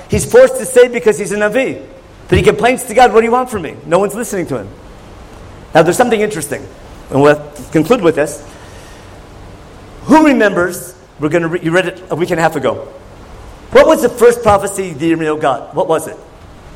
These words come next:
What did God show him? Remember? It was Tu B'Shvat. That wasn't, but he saw a Makel Shaked. He saw a Shaked,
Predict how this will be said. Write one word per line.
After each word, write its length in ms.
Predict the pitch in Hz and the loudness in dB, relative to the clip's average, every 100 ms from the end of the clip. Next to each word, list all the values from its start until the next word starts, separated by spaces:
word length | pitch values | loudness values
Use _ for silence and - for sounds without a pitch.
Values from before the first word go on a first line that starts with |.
| - - - - - | -20 -20 -20 -12 0
What 80 | 190 | 2
did 120 | 208 | 4
God 200 | 185 180 | 2 2
show 160 | 175 | 0
him? 160 | 123 101 - - - - - - - - - - - - - - - - - | 0 -6 -16 -20 -20 -20 -20 -20 -20 -20 -20 -20 -20 -20 -20 -20 -20 -20 -16
Remember? 560 | - 185 226 240 - - - - - | -8 2 2 2 -6 -16 -20 -18 -4
It 80 | 180 | -2
was 120 | 190 | 0
Tu 120 | 240 | 0
B'Shvat. 540 | 196 - 139 113 - - - - - - - | 0 0 -2 -2 -8 -16 -16 -20 -20 -20 -10
That 120 | 123 | -6
wasn't, 280 | 117 107 - | -6 -8 -6
but 140 | 120 - - - - - - - | -8 -8 -16 -20 -20 -20 -20 -6
he 100 | 185 | 0
saw 300 | 233 233 240 | 4 4 4
a 80 | 202 | 4
Makel 340 | 202 220 233 | 4 4 2
Shaked. 580 | 233 226 196 123 - - | 0 0 0 -2 -8 -12
He 80 | 165 | -4
saw 260 | 214 202 | 2 2
a 60 | 185 | 2
Shaked, 640 | 185 175 202 226 233 | -4 -2 0 -2 -4